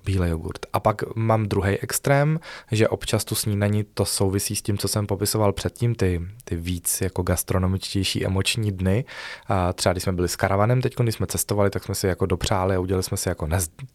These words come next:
v uvozovkách nezdravou, třeba mi to vy-, vy-, vyvrátíš, eh, eh,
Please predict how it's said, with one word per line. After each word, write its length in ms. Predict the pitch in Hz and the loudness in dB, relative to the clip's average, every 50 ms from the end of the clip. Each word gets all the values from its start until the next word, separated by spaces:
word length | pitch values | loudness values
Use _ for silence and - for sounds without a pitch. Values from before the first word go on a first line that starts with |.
| _ _ | _ _
v 60 | - | 0
uvozovkách 520 | - 131 131 123 107 98 - - 87 - | 4 6 6 6 6 2 0 -2 -2 0
nezdravou, 420 | 95 92 92 87 92 104 107 127 127 | 0 0 0 2 2 4 4 4 2
třeba 220 | - - 101 92 | 2 0 0 0
mi 140 | 90 92 95 | 0 0 0
to 100 | - 90 | -2 -4
vy-, 120 | 85 85 | -4 -6
vy-, 200 | - - 92 95 87 - | -4 -2 -2 -2 -2 0
vyvrátíš, 580 | 92 95 92 98 101 98 101 - 107 104 - - - - - - - - - - - - - | 0 0 2 2 2 2 2 0 -2 -4 -4 -6 -8 -12 -14 -12 -12 -12 -14 -16 -8 -2 2
eh, 40 | 107 | 4
eh, 340 | 98 98 98 - - - | 6 6 4 2 0 0